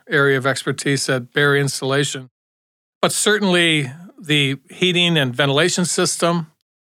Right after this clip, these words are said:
air conditioning systems, um, the windows and doors. There's, everyone's always talking about windows and doors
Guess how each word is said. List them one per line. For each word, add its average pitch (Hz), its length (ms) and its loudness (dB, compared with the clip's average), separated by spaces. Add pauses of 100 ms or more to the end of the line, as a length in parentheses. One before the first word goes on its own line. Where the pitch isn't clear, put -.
(260)
air 175 160 2
conditioning 170 640 0
systems, 160 800 -4 (600)
um, 120 440 -4 (760)
the 147 60 0
windows 180 420 2
and 160 100 2
doors. 160 640 2
There's, 117 260 -6 (300)
everyone's 151 480 0
always 156 340 2
talking 139 320 0
about 135 220 2
windows 139 340 2
and 127 140 -2
doors 139 560 0